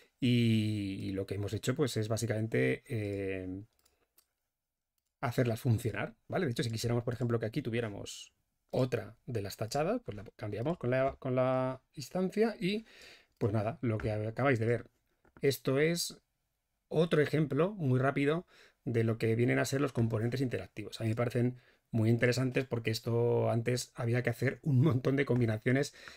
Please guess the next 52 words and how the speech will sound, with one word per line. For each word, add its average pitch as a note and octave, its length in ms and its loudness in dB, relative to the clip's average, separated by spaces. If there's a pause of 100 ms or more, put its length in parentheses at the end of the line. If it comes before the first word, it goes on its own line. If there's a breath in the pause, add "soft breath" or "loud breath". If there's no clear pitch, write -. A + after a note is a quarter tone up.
(120 loud breath)
que, G#2+ 420 -2
eh, A2 200 -2
la G#2 120 -2
gente A#2+ 300 2
de, B2+ 340 2
de A#2+ 200 -2
Figma B2 320 2
lo A#2 100 4
resuelve B2 300 2
muy A#2 160 4
bien A#2+ 260 2 (720)
en A#2+ 140 2
este A#2 200 0
ejemplo A#2 340 2
que A2 60 0
han A2+ 80 -2
puesto. B2 240 -2
Esto C3+ 220 0
es C3 60 2
lo C3 100 2
que B2+ 60 0
hacíamos A#2+ 380 0
antes, C3 400 -2
fijaos, B2 500 -2 (420 loud breath)
para A2 180 2
hacer A2+ 200 0
checkboxes A#2 520 -2
que A2+ 120 -2
se A2 80 -2
marcaban G#2+ 440 0
y - 20 2
no A2+ 80 2
se A#2 100 -2
marcaban. A2+ 360 2
Había A2 140 0
que B2 60 0
hacer B2 180 -2 (100)
todas D#3+ 260 2
las D#3+ 140 -2
combinaciones C3 520 0
posibles, B2+ 500 -2
¿no? D3+ 160 0
Por A#2+ 140 -4
si A#2+ 60 0
alguien, A#2+ 300 2 (480 loud breath)
eh, A#2 240 2
daba. A#2 340 2
Y B2+ 160 2
ahora A#2+ 180 6
ya, A#2+ 360 2
pues G#2 280 -4
con, G#2 480 -4